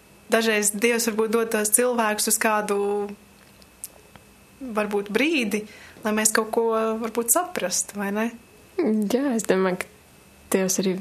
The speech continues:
Speaker 2: veido mūsu raksturu kaut kādā ziņā, izmaina kaut ko, dod kaut kādu skatījumu citu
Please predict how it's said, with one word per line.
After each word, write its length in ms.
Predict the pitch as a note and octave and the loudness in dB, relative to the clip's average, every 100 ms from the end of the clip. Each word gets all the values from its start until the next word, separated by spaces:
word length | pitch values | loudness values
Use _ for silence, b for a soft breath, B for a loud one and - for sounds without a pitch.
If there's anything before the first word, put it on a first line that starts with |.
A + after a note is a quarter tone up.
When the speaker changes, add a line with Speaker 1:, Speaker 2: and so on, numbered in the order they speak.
| - | -2
Speaker 2:
veido 360 | F#3+ G3+ G#3 | 0 2 2
mūsu 240 | G#3+ A3 A#3 | 2 2 2
raksturu 480 | C#4+ D#4 - F#3+ | 2 0 0 0
kaut 220 | F#3+ F3+ - | 0 -2 -2
kādā 240 | F3+ F3+ | -2 0
ziņā, 300 | F3+ F3+ F3 | 0 0 0
izmaina 480 | F#3+ A3+ F#3+ F3 F3+ | 2 2 2 0 -2
kaut 300 | - F3 - | 0 -2 -4
ko, 220 | - F3+ F#3+ B B B B B - - | -4 -4 -4 B B B B B -20 -8
dod 240 | F#3+ F#3 | -6 -4
kaut 140 | - F#3 | -6 -4
kādu 160 | F#3 - | -2 0
skatījumu 680 | - A3+ - F#3+ F#3+ F#3+ F#3+ | 0 0 0 0 0 0 -2
citu 400 | - F#3+ - | -2 -4 -2